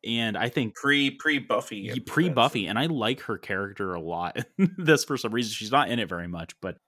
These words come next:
Speaker 1: yeah, I just like how this unfolds, and you've kinda got Alicia Silverstone developing this crush on this writer who's living out back, and she's got a very scary father in Kurtwood Smith here, who I think does an excellent <laughs> job.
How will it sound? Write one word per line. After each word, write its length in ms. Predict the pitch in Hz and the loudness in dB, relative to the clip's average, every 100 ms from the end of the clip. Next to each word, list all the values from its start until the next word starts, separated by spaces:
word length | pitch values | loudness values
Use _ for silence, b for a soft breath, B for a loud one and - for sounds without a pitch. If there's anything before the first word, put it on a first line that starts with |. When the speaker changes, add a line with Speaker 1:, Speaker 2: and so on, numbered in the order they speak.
| _ _ _ _ - | _ _ _ _ -6
Speaker 1:
yeah, 220 | 151 147 | -2 2
I 140 | 135 | 2
just 260 | 151 180 - | 2 -2 0
like 220 | 151 143 | 2 2
how 180 | - 135 | 0 0
this 160 | 127 117 | 0 -2
unfolds, 520 | 110 - 104 104 101 | -4 -4 -2 -2 -4
and 80 | 104 | -8
you've 80 | 87 | -8
kinda 200 | - 98 | -8 -2
got 100 | 98 | -2
Alicia 300 | 90 95 - | -2 -6 -6
Silverstone 840 | 87 - 90 90 - 92 90 87 85 | -6 -6 -6 -6 -6 -6 -6 -8 -8
developing 420 | 92 90 85 85 | -6 -6 -6 -10
this 140 | 85 | -10
crush 480 | - - 104 92 - | -14 -10 -4 -4 -4
on 80 | 92 | -8
this 180 | 82 - | -8 -6
writer 440 | 95 117 107 101 | -2 0 0 -2
who's 240 | 92 90 87 | -4 -8 -6
living 240 | 90 87 | -6 -4
out 240 | 85 - | -6 -6
back, 420 | 90 90 90 85 - | -2 2 2 2 -6
and 320 | 95 85 82 B B B | -8 -6 -6 B B B
she's 80 | - | -8
got 120 | 90 | -2
a 20 | |
very 300 | 117 151 131 | 4 4 4
scary 420 | - - 120 107 | 0 0 2 2
father 440 | 98 101 98 104 98 | 0 2 2 2 -2
in 140 | 95 | -4
Kurtwood 460 | - 101 95 95 85 | -6 -6 -4 -6 -6
Smith 320 | - 95 85 | -6 -6 -6
here, 220 | - 95 98 | -4 0 2
who 140 | 151 | 2
I 80 | 135 | 2
think 240 | 117 110 | -2 0
does 200 | 113 101 | 0 0
an 120 | 95 | -4
excellent 480 | 87 92 - 95 67 | -6 -6 -6 -10 -8
<laughs> 0 | |
job. 560 | 110 113 - - - | -4 -2 -4 -10 -10